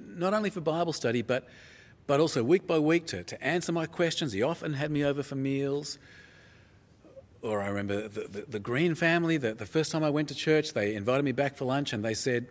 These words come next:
"Anytime you come to church, you come back to our house for lunch." Or, or I remember the assistant minister at my church. It wasn't a small church. He had lots to do. Ken O'Reilly was his name. I was just a young bloke from nowhere.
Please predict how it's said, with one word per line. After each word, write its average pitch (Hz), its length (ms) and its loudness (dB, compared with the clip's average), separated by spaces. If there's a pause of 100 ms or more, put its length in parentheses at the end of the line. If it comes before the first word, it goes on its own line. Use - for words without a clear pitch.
(600)
"Anytime 156 360 2
you 131 60 0
come 127 160 -2
to 104 60 -4
church, 104 260 -2
you 117 60 -6
come 110 140 -4
back 98 160 -4
to 101 120 -6
our 95 80 -2
house 87 300 -8
for 98 100 -14
lunch." - 480 -10 (920)
Or, 139 240 2
or 135 160 6
I 135 40 8
remember 156 260 4
the 156 100 8
assistant 175 360 2
minister 220 360 0
at 120 40 0
my 101 140 0
church. 92 300 -6
It 302 180 -4
wasn't 254 260 0
a 143 40 2
small 160 260 4
church. - 420 2 (160)
He 147 100 -2
had 90 120 0
lots 165 220 2
to 175 100 -2
do. 220 180 2
Ken 117 220 -4
O'Reilly 131 400 2
was 170 140 0
his 151 120 0
name. 180 280 0 (460)
I - 140 0
was 135 140 4
just - 180 -4
a 98 40 -8
young 131 260 0
bloke 156 320 4
from 131 220 0
nowhere. 180 460 6